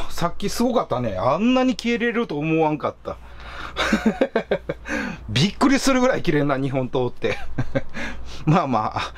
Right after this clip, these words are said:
やってみたかったのでやりましたけど。えー、今回刃物特集ということで、刃物いろいろ揃えてみましたけど。大体、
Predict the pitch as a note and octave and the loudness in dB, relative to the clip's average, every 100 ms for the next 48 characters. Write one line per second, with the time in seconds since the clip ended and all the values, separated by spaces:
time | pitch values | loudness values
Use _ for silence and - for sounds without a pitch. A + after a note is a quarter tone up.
0 | - D#3 F#3 - F3+ F3+ F3 D#3 - G#2 | -2 2 2 2 0 0 0 -2 -2 -4
1 | F#2 F2+ A#2 G#2+ G#2+ - F2+ D#2 - - | -4 -2 0 0 -2 -4 -4 -4 -8 -6
2 | - - - - D3+ E3 D3 C3+ C#3+ C#4+ | -6 -6 -8 0 2 2 2 0 0 0
3 | C#4+ E3+ F#3 F#3+ G3 F#3 F3+ - A2+ G2 | 2 0 0 -2 -2 0 -2 -2 -4 -4
4 | G2+ G2+ G#2+ G2+ G2 C#3+ F#2+ - - - | -2 -2 0 0 2 2 0 -6 -16 -12
5 | - E3+ C#3+ G#2 G2 G#2+ A2+ G2+ G2+ - | -4 0 0 -2 0 2 2 2 -2 -4
6 | - - D3+ E3 F3+ D#3+ D#3 C3+ C3+ C3+ | -16 -10 -8 0 2 2 2 2 2 2
7 | A#2+ G#2+ - - - - - - - - | 0 -4 -4 -6 -14 -16 -16 -14 -16 -16
8 | - - - - - - - - - - | -18 -16 -14 -10 -10 -10 -14 -16 -16 -4
9 | G3 C#4+ D4+ D#4 C#4 A#3+ | 0 0 0 0 -2 -4